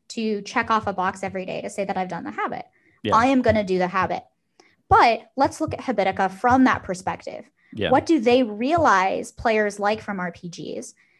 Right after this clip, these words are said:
Speaker 1: And what, how do they give that motivation? For players that are driven by external excellence, by a badge of honor, by a leaderboard, by achievement, by showing to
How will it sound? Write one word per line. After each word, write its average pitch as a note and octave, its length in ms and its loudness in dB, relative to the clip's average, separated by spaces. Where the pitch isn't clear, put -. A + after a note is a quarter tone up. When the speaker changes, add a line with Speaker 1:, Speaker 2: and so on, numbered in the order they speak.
Speaker 1:
And G3+ 180 -2
what, A#3+ 320 4
how A3 300 0
do A#3+ 120 4
they G3 360 0
give F#3 200 -4
that F3 120 0
motivation? F3+ 640 -6
For B3 100 -4
players D4+ 420 2
that C4 100 6
are A#3 80 2
driven B3+ 840 2
by G3 460 2
external B3 760 2
excellence, F#3 720 -8
by G3+ 140 2
a F#3+ 140 4
badge A3+ 420 0
of G3 200 -6
honor, F3+ 460 -4
by A#3 200 4
a B3 120 6
leaderboard, G#3 760 -2
by B3 160 4
achievement, A#3 680 -2
by G#3+ 200 4
showing D4+ 680 4
to C#4 300 0